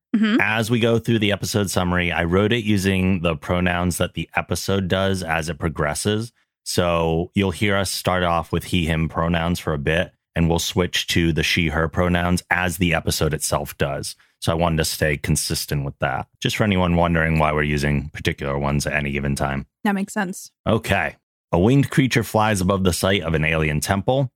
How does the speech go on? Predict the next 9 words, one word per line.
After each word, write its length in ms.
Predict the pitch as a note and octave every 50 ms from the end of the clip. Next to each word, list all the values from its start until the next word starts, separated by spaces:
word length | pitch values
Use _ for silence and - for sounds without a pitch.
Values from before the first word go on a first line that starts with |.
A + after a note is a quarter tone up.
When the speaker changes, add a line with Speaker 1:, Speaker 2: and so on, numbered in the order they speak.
| _ _
Speaker 2:
where 160 | - E2 D#2+
the 80 | D#2 A2+
crew 260 | - - - D3 D#3 E3
is 80 | D3+
conducting 560 | - - C3+ B2 F#2+ F2+ F2 - - G2 F2
an 100 | D#2 D2 - -
exploration 880 | G#2 - - - - C3+ B2+ G#2 F2+ F#2+ F2+ E2+ - A2 G2 F#2+ F2+ - -
and 260 | - A2+ C3+ A#2+ A#2 -
excavation 920 | - B2+ C#3+ - - - - F2 D#2 D2+ C#2+ C#2+ - - F2 G2 G#2+ -